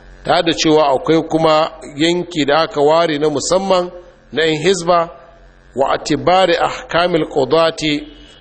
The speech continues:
da kuma kula da ma'aikatan alƙalanci,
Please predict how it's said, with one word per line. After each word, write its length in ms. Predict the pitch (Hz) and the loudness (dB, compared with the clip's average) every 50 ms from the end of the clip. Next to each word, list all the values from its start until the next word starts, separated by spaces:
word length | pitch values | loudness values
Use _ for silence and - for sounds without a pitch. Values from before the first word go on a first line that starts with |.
| - - - | -20 -12 -6
da 80 | 131 127 | -6 -6
kuma 260 | - - 160 170 180 170 | -4 -2 0 0 0 0
kula 540 | - - 156 147 147 151 156 156 156 156 - - - - - - - - - - - - - | 0 0 0 2 4 4 2 2 0 -2 -4 -8 -20 -20 -20 -20 -20 -20 -20 -20 -20 -12 -2
da 100 | 131 135 | -2 0
ma'aikatan 680 | 131 143 156 160 165 165 160 160 160 151 - 160 156 156 156 | 0 2 2 2 2 2 0 0 -2 0 0 0 0 2 0
alƙalanci, 880 | 160 160 160 160 - 165 165 160 160 165 160 160 160 156 - 151 147 | 0 0 0 -2 0 0 2 2 4 2 2 2 0 -2 -2 -2 -2